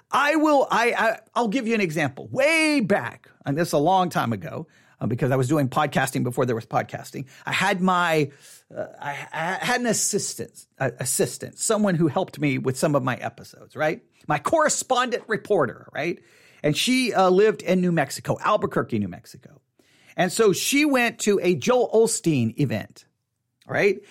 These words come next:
Not because she liked Joel Osteen, but because I said, "Hey, it's Friday night. Joel Osteen's in Albuquerque. You've gotta go.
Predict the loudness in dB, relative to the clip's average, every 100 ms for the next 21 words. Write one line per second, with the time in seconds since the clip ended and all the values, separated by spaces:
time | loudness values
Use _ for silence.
0 | -6 0 0 2 0 2 4 2 2 0
1 | 0 0 2 2 0 -2 -2 -2 -2 -2
2 | -2 0 0 -2 -12 -6 -4 -2 0 0
3 | 2 2 0 -2 -2 -2 -2 -4 -4 -2
4 | -2 0 0 -2 -2 -4 -2 -6 -8 -12
5 | -4 0 2 2 0 2 2 2 -2